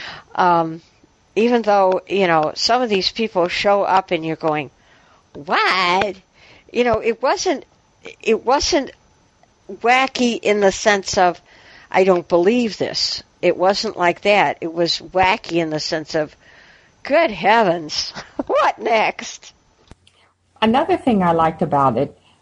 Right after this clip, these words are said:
Speaker 2: at least in this first book, his monsters were credible. Now, that sounds a little strange to say that, but his,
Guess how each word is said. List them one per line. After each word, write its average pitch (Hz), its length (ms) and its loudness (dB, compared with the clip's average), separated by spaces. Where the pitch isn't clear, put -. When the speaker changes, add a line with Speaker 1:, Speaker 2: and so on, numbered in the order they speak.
Speaker 2:
at 143 160 -2
least 214 240 0
in 196 140 4
this 180 200 0
first 233 320 0
book, - 240 -2
his 240 240 0
monsters 240 760 2
were 190 180 2
credible. 190 600 -2
Now, 160 100 -4
that 202 240 0
sounds 180 300 0
a 151 40 -2
little 147 440 0
strange 156 540 -2
to 131 100 -12
say 151 260 2
that, - 340 -4
but - 260 0
his, 202 300 0